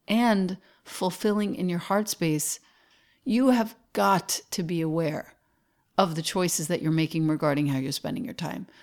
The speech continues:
So observing is first, choosing and designing is second, structuring your life,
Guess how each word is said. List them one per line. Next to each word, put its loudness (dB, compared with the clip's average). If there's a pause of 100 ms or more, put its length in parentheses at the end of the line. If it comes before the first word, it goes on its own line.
(360)
So 2
observing 2
is 0
first, 0 (160)
choosing 4
and 4
designing 4
is -4
second, -4
structuring 0
your 0
life, 0